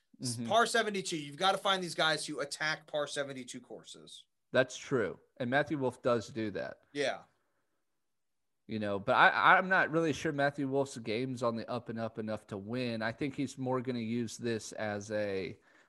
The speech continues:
Speaker 2: um, a warm-up tournament, to be honest with you. I think he'll cash a paycheck.
Speaker 1: Yeah,
Speaker 2: Uh, but
Speaker 1: I think he's
Speaker 2: I, I
Speaker 1: making the
Speaker 2: don't
Speaker 1: cut, and I think he's, I think for him, though, to sh-, to come back and, like, top ten it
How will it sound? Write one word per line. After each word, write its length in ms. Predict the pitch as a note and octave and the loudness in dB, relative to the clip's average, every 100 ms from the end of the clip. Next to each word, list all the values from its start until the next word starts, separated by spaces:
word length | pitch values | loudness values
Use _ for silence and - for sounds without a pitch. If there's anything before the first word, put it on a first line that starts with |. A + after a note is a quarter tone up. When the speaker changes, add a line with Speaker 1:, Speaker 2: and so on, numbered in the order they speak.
| _ | _
Speaker 2:
um, 420 | - A2 G2 F2+ - _ _ _ _ _ _ _ _ _ _ _ _ _ _ | -10 -8 -8 -10 -14 _ _ _ _ _ _ _ _ _ _ _ _ _ _
a 60 | - | -16
warm-up 560 | G#2 A2+ C#3 F3+ G#2+ - | -12 -6 -4 -2 -4 -8
tournament, 400 | G2 G2 F#2+ D#2 _ _ | -10 -10 -10 -14 _ _
to 80 | - | -10
be 160 | A2 G2+ | -8 -4
honest 260 | B2+ C3 | -4 -4
with 160 | G#2+ G2 | -8 -2
you. 60 | B2+ | -2
I 80 | |
think 160 | D#3+ G#3+ | 0 -2
he'll 100 | C#3+ | -4
cash 320 | - B2+ A#2 | 0 0 0
a 60 | - | -4
paycheck. 680 | - A#2+ B2+ G#2+ E2+ - - _ _ _ | -4 -4 -4 -4 -4 -6 -20 _ _ _
Speaker 1:
Yeah, 260 | G3+ A3+ A#2 | 2 4 2
Speaker 2:
Uh, 80 | C3+ | -2
but 120 | A#2 - | -2 0
Speaker 1:
I 80 | A#3 | 2
think 100 | D#4 | 2
he's 100 | D4+ | 6
Speaker 2:
I, 100 | C4 | 6
I 40 | |
Speaker 1:
making 140 | A#3+ B3+ | 6 4
the 80 | |
Speaker 2:
don't 60 | G3 | 2
Speaker 1:
cut, 200 | F#3+ F#3+ | 2 2
and 80 | F#3 | 2
I 80 | F3+ | 0
think 180 | G3 G3 | -2 -6
he's, 160 | F3+ | -4
I 120 | F3 | 0
think 260 | F3+ A3+ F3 - - - | 0 -2 -6 -16 -20 -4
for 160 | G#3+ | 2
him, 180 | G3+ B3 | 4 4
though, 140 | F#3 | 2
to 80 | C#3+ | 0
sh-, 140 | C#3+ - - | -2 -6 -4
to 140 | F3+ | -4
come 280 | F3 G3+ F#3+ | 0 0 4
back 380 | E3+ F3+ G3 - | 4 4 2 -2
and, 160 | D#3 | -4
like, 260 | D3 C3+ B2+ | -2 -2 -2
top 280 | - D#3+ - | -2 -2 -2
ten 200 | D3 D#3 | -6 -2
it 260 | A3+ - | -4 -6